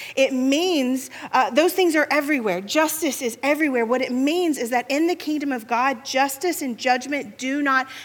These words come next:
have the ability to prevent mercy. It means that judgment and justice of God, they exist to uphold mercy,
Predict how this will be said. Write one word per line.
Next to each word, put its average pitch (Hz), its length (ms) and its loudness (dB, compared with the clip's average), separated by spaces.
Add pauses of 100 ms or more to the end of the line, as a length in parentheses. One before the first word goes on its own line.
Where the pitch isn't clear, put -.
have 262 320 2
the 285 120 2
ability 226 560 2 (260)
to 269 180 0
prevent 226 640 0 (240)
mercy. 214 540 -4 (800)
It 262 100 4
means 294 220 4
that 262 180 2
judgment 285 580 2
and 247 220 -2
justice 277 500 0
of 214 140 -4
God, 262 280 0
they 247 140 4
exist 233 520 -4
to 254 260 -4 (260)
uphold 294 840 0
mercy, 196 560 -2